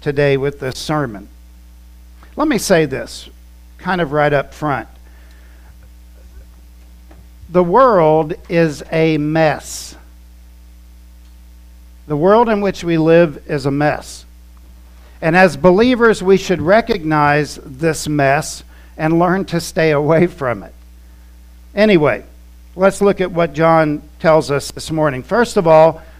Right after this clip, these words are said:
don't love the world. Don't love the world.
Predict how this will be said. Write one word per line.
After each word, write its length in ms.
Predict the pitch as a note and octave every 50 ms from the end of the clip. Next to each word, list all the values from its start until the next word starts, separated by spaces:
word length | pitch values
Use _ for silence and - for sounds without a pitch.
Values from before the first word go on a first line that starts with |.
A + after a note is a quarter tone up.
| - - C3+
don't 340 | F#3 G3+ A#3 B3 A3 -
love 360 | F#3+ G3 G3 G3+ G3+ E3+ D#3 D3+
the 100 | F#3 F3
world. 480 | D#3+ F#3 F#3 F3 D#3 C3 A2+ A2 - - - - - -
Don't 400 | - F#3+ G3+ G#3+ G#3 G#3 - -
love 460 | E3+ E3+ E3+ E3 E3+ D#3+ D3 - - - D3 B2+
the 100 | D3+ D#3
world. 560 | D3 C#3+ D3+ D3+ C#3+ B2+ A#2 G2 F#2 - -